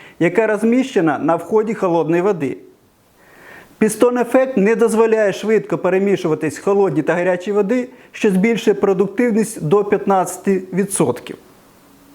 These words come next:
Патрубок гарячої води виготовлений з якісної нержавіючої сталі, стійкої до високих температур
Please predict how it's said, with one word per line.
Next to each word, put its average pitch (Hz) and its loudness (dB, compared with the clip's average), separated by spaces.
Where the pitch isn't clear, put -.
Патрубок 196 2
гарячої 175 2
води 190 -2
виготовлений 147 0
з 131 -12
якісної 202 0
нержавіючої 185 0
сталі, 123 -2
стійкої 220 2
до 180 2
високих 185 0
температур 214 -2